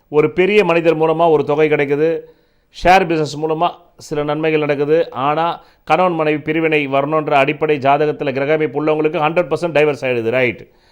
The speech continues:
பிறகு இருபத்தி நாலு ஆகஸ்ட் ரெண்டாயிரத்தி இருபத்தி நாலு to பதினெட்டு செப்டம்பர் ரெண்டாயிரத்தி இருபத்தி நாலு,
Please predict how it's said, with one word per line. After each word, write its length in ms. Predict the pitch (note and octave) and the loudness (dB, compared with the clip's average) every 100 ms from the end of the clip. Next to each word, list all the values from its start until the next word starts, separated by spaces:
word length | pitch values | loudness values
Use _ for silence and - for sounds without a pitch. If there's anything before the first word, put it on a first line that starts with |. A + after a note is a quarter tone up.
| _ _ _ | _ _ _
பிறகு 340 | F3 G#3 G3 | 0 2 2
இருபத்தி 380 | D#3+ F#3 G3+ - | 2 2 0 0
நாலு 200 | F#3 F#3 | 2 6
ஆகஸ்ட் 300 | E3 E3 D3+ | 6 4 0
ரெண்டாயிரத்தி 280 | D#3+ D#3+ D#3 | 0 0 2
இருபத்தி 220 | D#3+ D3+ | 0 0
நாலு 240 | D#3 D#3+ D#3 | 0 0 0
to 100 | D#3+ | -4
பதினெட்டு 340 | D#3 D#3+ D3+ | -4 -4 -4
செப்டம்பர் 440 | D3+ D#3 D3+ D3 | -6 -4 -4 -2
ரெண்டாயிரத்தி 240 | D3 D3+ D3+ | 0 0 0
இருபத்தி 280 | D3+ D3 D3 | -2 -4 -2
நாலு, 680 | D#3 D#3 E3 F#3 - - | 2 4 4 2 -2 -14